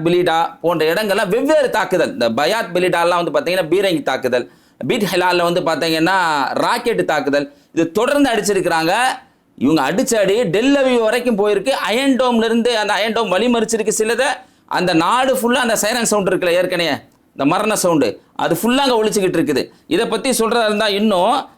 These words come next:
ஆ, இதனுடைய மேலாளர், இந்த, இதை பத்தியெல்லாம் ஆய்வு செய்யற, அந்த பகுதியில் இருக்கக்கூடிய விஷயங்களை ஆய்வு செய்யக்கூடிய ஆய்வாளர்கள் சில பேர் என்ன சொல்றாங்கன்னா,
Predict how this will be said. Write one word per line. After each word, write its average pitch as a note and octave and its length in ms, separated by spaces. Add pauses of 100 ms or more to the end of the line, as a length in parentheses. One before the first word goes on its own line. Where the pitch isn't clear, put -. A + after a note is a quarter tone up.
(140)
ஆ, F#3+ 720
இதனுடைய F#3+ 720
மேலாளர், F#3+ 400
இந்த, E3 140
இதை F3 180
பத்தியெல்லாம் G3+ 300
ஆய்வு F#3+ 320
செய்யற, F3+ 160
அந்த F3 240
பகுதியில் F#3 420
இருக்கக்கூடிய F3 420 (200)
விஷயங்களை G#3+ 480
ஆய்வு G#3+ 240
செய்யக்கூடிய F#3 440
ஆய்வாளர்கள் F3+ 540
சில D#3+ 160
பேர் F3 100
என்ன E3 220
சொல்றாங்கன்னா, D3 720